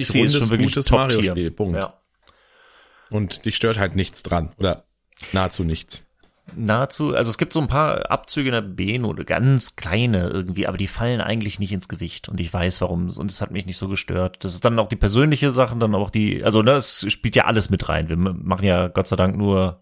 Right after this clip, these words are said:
Speaker 1: eine Zahl, nicht irgendwie zu sehr ins Detail,
Speaker 2: Ja.
Speaker 1: weil da spielt ja auch rein persönliche Verbindung zu dem Spiel, einfach nur, wie viel Spaß mir es gemacht hat,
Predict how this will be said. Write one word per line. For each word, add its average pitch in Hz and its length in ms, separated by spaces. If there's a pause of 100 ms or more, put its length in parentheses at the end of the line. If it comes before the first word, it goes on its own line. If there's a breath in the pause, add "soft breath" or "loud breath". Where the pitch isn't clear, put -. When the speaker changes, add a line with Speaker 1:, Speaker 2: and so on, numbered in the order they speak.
Speaker 1:
eine 95 360
Zahl, 87 480
nicht 90 240
irgendwie 87 480
zu - 240
sehr 92 180
ins 87 180
Detail, 101 480 (260 loud breath)
Speaker 2:
Ja. 95 160 (100)
Speaker 1:
weil 90 160
da 104 400
spielt 123 260
ja 113 100
auch 95 180
rein 104 260
persönliche 107 720
Verbindung 139 440
zu - 120
dem 120 120
Spiel, 113 600
einfach 95 240
nur, 101 160
wie 95 60
viel 90 120
Spaß 95 280
mir 117 140
es - 100
gemacht 110 360
hat, 107 200